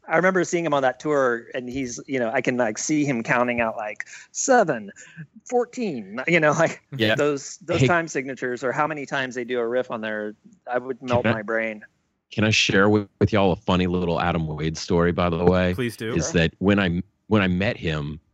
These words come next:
Speaker 2: uh, I was, I was working on my first book, and I said, "Hey, I'm working on a book where Jawbox has a chapter devoted to him."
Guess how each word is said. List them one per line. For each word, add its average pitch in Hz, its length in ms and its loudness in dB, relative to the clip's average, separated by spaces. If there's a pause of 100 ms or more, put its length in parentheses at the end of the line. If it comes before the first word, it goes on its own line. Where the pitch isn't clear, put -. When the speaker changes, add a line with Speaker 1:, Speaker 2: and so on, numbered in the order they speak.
(140)
Speaker 2:
uh, 78 420 0
I 85 100 0
was, 85 280 -2
I - 60 -6
was 85 180 -2
working 98 240 0
on 85 100 2
my 78 100 0
first - 320 -2
book, 82 280 2
and 80 120 -2
I 78 80 0
said, 80 220 -2
"Hey, 95 280 2
I'm 85 140 -2
working 85 260 0
on 90 160 2
a 87 60 2
book 82 400 -2
where 78 160 2
Jawbox 76 500 2
has - 140 -2
a 82 40 4
chapter 147 320 2
devoted 76 440 -2
to 80 160 0
him." 78 240 -4